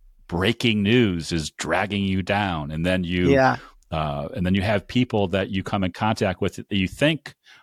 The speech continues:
Speaker 1: are going to, um, help you go forward. And all they wanna do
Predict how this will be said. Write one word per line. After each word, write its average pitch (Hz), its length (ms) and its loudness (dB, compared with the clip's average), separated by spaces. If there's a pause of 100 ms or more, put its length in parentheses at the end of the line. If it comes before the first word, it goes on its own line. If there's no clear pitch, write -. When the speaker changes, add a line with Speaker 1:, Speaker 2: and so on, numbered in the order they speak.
(100)
Speaker 1:
are 95 140 0
going 92 260 0
to, 87 460 0
um, 85 200 -2
help 104 320 -4
you 98 160 2
go 90 440 2
forward. 95 720 0 (240)
And 107 100 -2
all 120 180 -2
they 127 140 -2
wanna 113 240 2
do 110 460 2